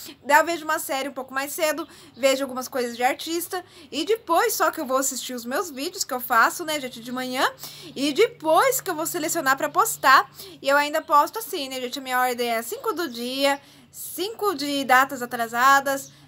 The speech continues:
cinco de evento e cinco coisas relacionadas à série Stranger Things. E daí, né, gente, o que acontece? É, às vezes, é aquilo que eu falei pra vocês, o celular é ruim, então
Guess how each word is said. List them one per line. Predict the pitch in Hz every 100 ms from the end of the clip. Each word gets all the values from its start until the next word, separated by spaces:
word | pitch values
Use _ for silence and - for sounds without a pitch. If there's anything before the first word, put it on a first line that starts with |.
| -
cinco | - 415 466 392
de | 285
evento | 247 262 302 302
e | 285
cinco | 392 415 440
coisas | 311 294
relacionadas | 320 294 294 294 269 277 285
à |
série | 277 269 285
Stranger | - - 262 277 294 285 294 - -
Things. | 262 240 190 - - - - - 392
E | 349 - 466
daí, | 381 349 330 453
né, | 403 415
gente, | 294 262 254 -
o |
que | 277
acontece? | 311 349 330 269 247 240 262 240
É, | - 262 262 262 262 247 240 - - - - - - -
às | 285 339 269
vezes, | 254 294 247 233 - -
é | 247
aquilo | 277 311
que | 302
eu |
falei | 330
pra | 302
vocês, | 330 - 240
o | 240
celular | 277 254
é | 240
ruim, | 254 302 339 - - - - -
então | - 262 262